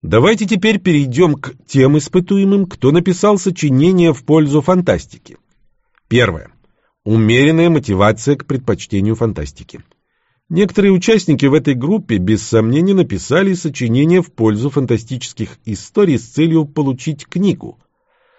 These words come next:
Поскольку награда, спровоцировавшая проявление вынужденного согласия, была не слишком велика,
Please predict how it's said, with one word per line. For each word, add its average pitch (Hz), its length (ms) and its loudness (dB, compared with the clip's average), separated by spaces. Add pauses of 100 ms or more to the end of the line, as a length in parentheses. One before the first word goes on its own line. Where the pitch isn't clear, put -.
(160)
Поскольку 113 520 0
награда, 123 500 2
спровоцировавшая 101 1300 -4
проявление 110 720 2
вынужденного 98 580 -2
согласия, 117 600 0
была 95 240 -8
не 104 120 -4
слишком 104 460 -8
велика, 175 440 -4